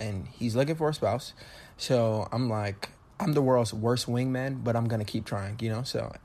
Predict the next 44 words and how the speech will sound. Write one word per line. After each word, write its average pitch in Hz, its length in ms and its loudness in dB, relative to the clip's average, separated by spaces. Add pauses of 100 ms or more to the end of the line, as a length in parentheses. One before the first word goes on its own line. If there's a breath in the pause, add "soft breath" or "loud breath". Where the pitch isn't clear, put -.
anytime 123 400 2
I 107 60 0
see 110 120 -2
a 107 60 0
single 107 280 0
sister, 107 380 -4
you 113 140 -4
know, 107 180 -6 (400 loud breath)
I - 60 -8
send 110 260 0
her 117 60 2
over 120 200 2
to 120 420 0
<laughs> - 800 0
his 120 120 2
Instagram, 117 540 0
like, 110 260 0
"Hey, 131 360 6 (400)
what 160 100 -8
do 165 60 -4
you 135 60 -4
think? 135 320 2 (120)
You 92 80 -8
know, 101 120 -6
she's - 200 -8
single, 151 400 2
she 120 160 -6
looks 135 260 -2
nice." 135 280 -2 (480 loud breath)
And 120 100 -2
he's 127 180 0
like, 110 200 4
"Nah, 113 300 0
she's 120 320 -4
this," 113 300 -6
or, 123 120 -6
"Nah, 113 180 -2
she's 113 260 -4
that." 110 300 -2
And 120 100 -6
I'm 120 160 -2
like, 110 380 -4 (800 loud breath)
"You're 127 160 2
single. 113 520 4